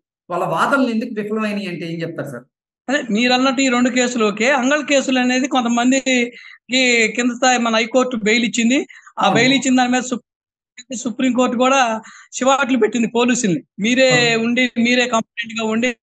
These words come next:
Speaker 2: మీరే కేసులు పెడతారా, ఇది
Speaker 1: మ్మ్.
Speaker 2: ఎంతవరకు భావ్యం అని చెప్పి ఇచ్చింది. ఇందులో ఆశ్చర్యకరమైన విషయం ఏంటంటే అంగళ కేసులో మిగతా ముద్దాయిలకి ఇచ్చారు, మాజీ ముఖ్యమంత్రి చంద్రబాబు నాయుడు గారికి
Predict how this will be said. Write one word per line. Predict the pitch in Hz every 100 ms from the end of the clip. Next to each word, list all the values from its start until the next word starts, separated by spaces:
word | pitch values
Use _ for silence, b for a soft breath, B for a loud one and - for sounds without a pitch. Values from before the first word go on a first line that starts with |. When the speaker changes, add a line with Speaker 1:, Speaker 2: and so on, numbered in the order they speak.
| -
Speaker 2:
మీరే | 240 233 240 233
కేసులు | 220 226 214 208
పెడతారా, | 202 202 202
ఇది | 262 - _ _ -
Speaker 1:
మ్మ్. | 160
Speaker 2:
ఎంతవరకు | 226 226 254 254 226
భావ్యం | 214 220 226
అని | 220
చెప్పి | 220 226 226 311
ఇచ్చింది. | 262 233 _ _ _ - 208 165 - _ _
ఇందులో | 202 277 285
ఆశ్చర్యకరమైన | 262 269 294 285 277 277
విషయం | 240 262
ఏంటంటే | 262 254 -
అంగళ | 240 262
కేసులో | 285 285 269 269 240 233 254 254 _ _ 196
మిగతా | 233 269 302
ముద్దాయిలకి | 285 269 269 262
ఇచ్చారు, | 254 269
మాజీ | 269 247 285
ముఖ్యమంత్రి | 285 285 269 247
చంద్రబాబు | 247 247 254 254
నాయుడు | 240 240
గారికి | 240 226 220 294 277 233 226